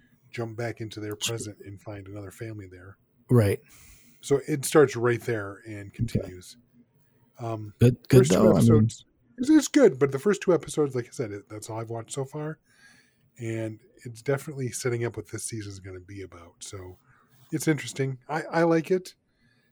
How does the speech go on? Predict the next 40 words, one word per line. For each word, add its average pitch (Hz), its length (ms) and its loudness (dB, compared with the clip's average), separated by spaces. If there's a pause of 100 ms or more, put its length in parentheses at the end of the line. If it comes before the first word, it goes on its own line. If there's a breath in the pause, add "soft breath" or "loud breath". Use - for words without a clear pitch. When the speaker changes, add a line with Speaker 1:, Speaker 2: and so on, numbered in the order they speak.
(220)
Speaker 1:
Like 156 100 -12
I - 20 -16
said, 143 260 0
um, 120 400 -4 (1160)
I - 20 -20
thought 196 140 -4
the 170 60 -8
first 160 260 2
season 147 220 0
was - 20 -2
a - 20 -2
little 131 140 0
shaky. 135 520 -4
I 110 80 -8
enjoyed 113 380 -2
it 120 180 -2
ultimately, 120 460 -10
but 110 240 -8 (640 soft breath)
second 156 360 0
season 107 340 -6
was 98 160 -14
far, 113 320 -6
far 101 200 -12
stronger 101 400 -12
than 92 120 -20
the 87 60 -20
first, - 420 -20 (760)
in 107 60 -14
my 101 140 -12
opinion. 95 400 -18 (640)
So 98 380 -12 (420)
I'm, 123 140 2
Speaker 2:
I 302 40 6
like 247 160 6
the 131 60 -4
Speaker 1:
I'm 131 60 -4
Speaker 2:
first - 160 2
Speaker 1:
getting - 140 0
Speaker 2:
season. 120 280 0 (360)
Yeah. 113 140 -2